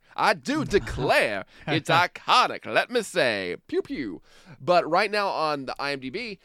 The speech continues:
Speaker 1: um, in the original trailer, there's a different mask for that scene. It's
Speaker 2: Mm-hmm.
Speaker 1: just, it, it doesn't look bad, but it looks more, like, slender. The, I go back and forth which,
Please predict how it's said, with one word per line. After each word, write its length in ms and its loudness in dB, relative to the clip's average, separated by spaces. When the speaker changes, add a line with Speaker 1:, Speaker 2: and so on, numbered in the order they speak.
Speaker 1:
um, 300 2
in 120 -4
the 100 -4
original 320 -4
trailer, 480 -2
there's 260 -4
a 80 -8
different 400 -2
mask 540 -2
for 200 2
that 240 0
scene. 500 -10
It's 180 -2
Speaker 2:
Mm-hmm. 120 -4
Speaker 1:
just, 420 2
it, 240 0
it 80 -6
doesn't 260 -2
look 220 -4
bad, 580 0
but 140 -2
it 120 -4
looks 500 -4
more, 560 0
like, 240 -6
slender. 680 2
The, 180 -2
I 160 2
go 160 -4
back 320 2
and 140 -8
forth 440 -2
which, 420 -6